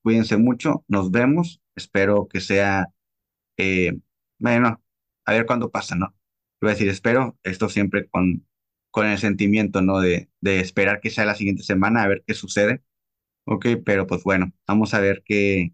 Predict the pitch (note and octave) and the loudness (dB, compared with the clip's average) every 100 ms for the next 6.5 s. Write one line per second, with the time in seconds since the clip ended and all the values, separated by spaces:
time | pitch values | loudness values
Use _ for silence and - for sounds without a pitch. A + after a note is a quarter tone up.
0 | _ G2+ - A#2 D#3 D#3+ - F#2+ G2 G#2 | _ -4 -2 -2 -2 -4 -4 -2 0 2
1 | G#2+ - G#2 A2+ A2+ D3+ G2+ F#2 F#2+ G#2 | 0 0 0 0 2 0 2 2 0 0
2 | F#2+ F#2+ G2 G2 F#2+ G2 F2+ F#2+ A2 B2 | 0 0 0 0 0 0 0 0 2 0
3 | B2 - F2 F#2+ F2+ G#2 F#2+ G2 G2+ G#2+ | -2 -10 -4 -2 -2 -2 0 0 2 2
4 | G2 F#2+ F#2 F#2+ G2 G2+ A2 A#2 _ _ | 2 -2 -2 0 2 2 0 -2 _ _
5 | _ _ F2+ G#2+ G#2 G#2 F#2+ F#2 - - | _ _ -6 0 2 2 2 0 -2 -2
6 | G#2+ B2 C3+ C3+ | 0 2 0 -2